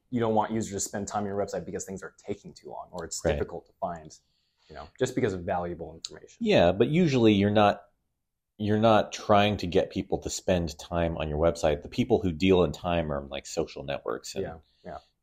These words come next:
Speaker 2: and things like that, because then they can sell advertising against the time that you spend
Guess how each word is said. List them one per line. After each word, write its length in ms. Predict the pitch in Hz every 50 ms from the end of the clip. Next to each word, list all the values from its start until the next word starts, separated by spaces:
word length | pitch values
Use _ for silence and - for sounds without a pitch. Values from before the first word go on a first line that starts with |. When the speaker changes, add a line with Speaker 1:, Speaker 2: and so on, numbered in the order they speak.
| _ _ - 80
Speaker 2:
and 180 | 76 76 73 -
things 220 | - 82 73 73
like 160 | 78 76 73
that, 280 | 82 82 78 78 - 78
because 180 | - - 80 76
then 160 | 82 82 78
they 80 | 80 78
can 160 | - 80 76
sell 180 | - 78 - - 78
advertising 600 | 78 80 82 85 78 - 71 69 67 71 71 69
against 420 | 71 - - 76 73 - - -
the 60 | - 82
time 340 | - - 80 80 76 73
that 100 | 73 -
you 60 | - 76
spend 380 | - - - 101 98 80 76